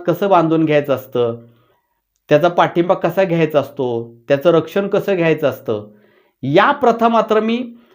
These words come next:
डायरेक्ट व्हिडिओमध्ये सांगू शकत नाही, कारण वेगवेगळ्या देवदेवतेच्या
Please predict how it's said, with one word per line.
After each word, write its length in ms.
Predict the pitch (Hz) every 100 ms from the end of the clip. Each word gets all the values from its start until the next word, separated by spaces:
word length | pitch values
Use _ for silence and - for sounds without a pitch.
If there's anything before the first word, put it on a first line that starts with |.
| -
डायरेक्ट 460 | 135 165 165 180 208
व्हिडिओमध्ये 760 | 196 175 180 185 185 180 180
सांगू 340 | 175 170 156
शकत 360 | 165 170 165 160
नाही, 160 | 165 156
कारण 380 | 160 170 202 202 - _ -
वेगवेगळ्या 580 | 143 185 226 208 175 160
देवदेवतेच्या 800 | 156 151 147 151 139 151 147 214